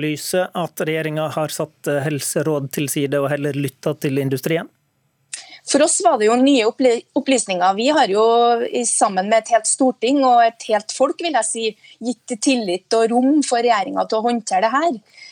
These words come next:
Speaker 2: Eh, for oss var det jo nytt at, eh, he-, smittefaglige råd ble satt til sides, og at en arbeidsgiverforening, eh, nesten sånn som det fremstår da, fikk skrive sine egne, sitt eget regelverk.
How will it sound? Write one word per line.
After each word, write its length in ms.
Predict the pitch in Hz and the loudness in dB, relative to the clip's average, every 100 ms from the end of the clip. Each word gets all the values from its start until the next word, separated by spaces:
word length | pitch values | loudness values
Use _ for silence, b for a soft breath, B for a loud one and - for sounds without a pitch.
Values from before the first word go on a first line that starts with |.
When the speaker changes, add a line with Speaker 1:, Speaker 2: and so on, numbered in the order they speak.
| B | B
Speaker 2:
Eh, 160 | 254 233 | 0 2
for 200 | 262 269 | 0 0
oss 200 | - - | 0 0
var 160 | 311 | 0
det 80 | 196 | 0
jo 140 | 202 | -2
nytt 340 | 233 302 359 349 _ _ 262 - | 2 2 2 -2 _ _ -6 0
at, 380 | 262 - - 262 | 0 0 -4 0
eh, 300 | 254 247 247 - - - | 2 2 0 -8 -16 -10
he-, 120 | - | -10
smittefaglige 760 | - 277 269 214 185 175 196 220 | -2 -2 -2 -2 -2 -2 -2 2
råd 280 | 247 233 | 0 0
ble 240 | 220 220 226 | -2 -2 -2
satt 320 | - 226 - | -2 -4 -4
til 100 | 240 | -6
sides, 580 | - 262 240 339 - - | -4 -4 0 -2 -2 -2
og 180 | 233 226 | 0 0
at 60 | |
en 100 | 240 | -2
arbeidsgiverforening, 1400 | 254 247 196 190 190 185 185 190 _ - 202 175 180 247 247 B B B | -2 -2 -4 -6 -4 -2 -2 -6 _ -2 2 2 2 0 -2 B B B
eh, 320 | 247 240 233 | 4 4 2
nesten 720 | 233 233 - - 208 226 240 | 0 -6 -6 -14 -10 -6 -4
sånn 180 | 240 240 | -2 -4
som 140 | 233 233 | 0 0
det 140 | 233 | 2
fremstår 380 | 233 190 - 269 | 0 0 0 2
da, 100 | 320 | 2
fikk 240 | 320 247 | 0 -4
skrive 500 | - - 220 233 240 | -6 -8 -6 -4 -4
sine 400 | - 254 208 196 - | -4 -4 -2 -4 -4
egne, 800 | 226 233 226 208 175 175 180 202 b b | 0 2 2 0 -6 -2 -2 -2 b b
sitt 160 | 240 | 0
eget 300 | 240 214 185 | 2 2 0
regelverk. 880 | 214 208 180 175 175 196 - - | 0 0 -2 -6 -4 -4 -6 -14